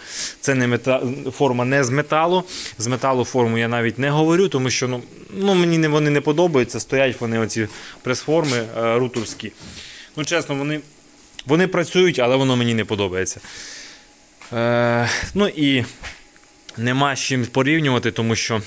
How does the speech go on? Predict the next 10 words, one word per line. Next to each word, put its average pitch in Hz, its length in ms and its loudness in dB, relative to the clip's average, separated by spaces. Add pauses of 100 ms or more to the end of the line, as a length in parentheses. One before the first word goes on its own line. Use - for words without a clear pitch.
(420)
е, 107 260 -2
ціновий 127 500 4
еквівалент 123 680 2
там 120 240 0
дуже-дуже 110 640 2
великий, 113 560 2 (380)
вони 120 180 2
дуже 110 240 2
коштують 110 400 0
дорого, 117 440 4